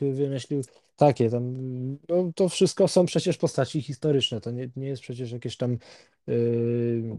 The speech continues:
no to nie jest jakaś mitologia, tylko są to postaci historyczne, y, których część nawet życiorysu pewnie poznajemy, chociaż ja już nie pamiętam do końca lekcji fizyki, no ale poznajemy ich odkrycia, y,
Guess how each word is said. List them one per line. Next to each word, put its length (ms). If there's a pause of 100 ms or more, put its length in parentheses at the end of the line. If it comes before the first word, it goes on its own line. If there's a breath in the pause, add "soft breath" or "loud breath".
no 300
to 120
nie 100
jest 160
jakaś 240
mitologia, 460
tylko 200
są 160
to 120
postaci 440
historyczne, 680 (380 soft breath)
y, 120
których 400 (260)
część 360
nawet 240
życiorysu 500
pewnie 280
poznajemy, 440
chociaż 260
ja 80
już 160
nie 60
pamiętam 340
do 100
końca 280
lekcji 300
fizyki, 400
no 100
ale 160
poznajemy 480
ich 140
odkrycia, 580 (680 soft breath)
y, 560